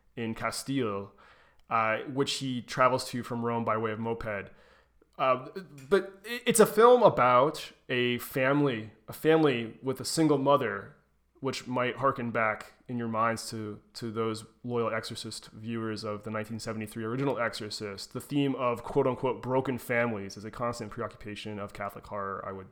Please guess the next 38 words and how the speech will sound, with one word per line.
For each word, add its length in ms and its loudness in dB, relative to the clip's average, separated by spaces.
I 40 -14
would 160 -14
say, 200 0
or 100 -4
at 60 -2
least, 320 -6
at 100 -4
least 200 -6
these, 200 -8
these 160 -6
Exorcist 360 -10
pictures. 380 -8
Basically, 460 6
there's 540 4
a 200 2
rundown 920 0
abbey 520 4
that 340 0
has 300 0
some 300 -6
dark 300 0
secrets, 840 -4
and 380 -2
that 260 -2
a 80 -4
traumatized 1000 2
young 340 0
son 640 -2
from 260 -4
this 180 -4
fa-, 220 -10
this, 300 -8
you 60 -6
know, 40 -6
this 180 -8
young 220 -6
American 300 -8
family 640 -4